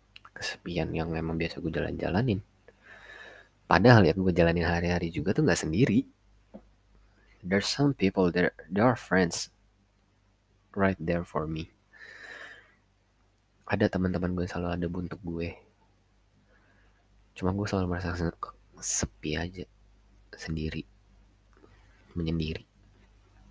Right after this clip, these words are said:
Merasa diri gue ditinggalkan, merasa diri gue tertinggal. Well, secara timeline memang gue udah tertinggal jauh sih. Oh ya, by the way, gue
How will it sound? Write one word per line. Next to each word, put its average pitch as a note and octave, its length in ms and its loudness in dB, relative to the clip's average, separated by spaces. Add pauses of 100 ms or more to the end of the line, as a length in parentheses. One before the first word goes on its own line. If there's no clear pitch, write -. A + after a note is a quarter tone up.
(1200)
Merasa F#2 400 4
diri F2+ 240 4
gue F#2 240 2
ditinggalkan, F2 880 -4
merasa F2 320 -2
diri E2+ 240 -2
gue E2+ 320 -4 (400)
tertinggal. D#2+ 880 -4 (2750)
Well, D#2 240 4
secara D#2 400 0
timeline D#2+ 480 0
memang D#2 320 -2
gue E2 240 0
udah E2 160 2 (160)
tertinggal D2+ 720 -2
jauh C#3+ 400 -2
sih. - 240 -8 (1400)
Oh G#2+ 80 0
ya, F#2+ 160 0
by E2 160 -2
the E2+ 160 -2
way, F2+ 160 0
gue F2 320 -2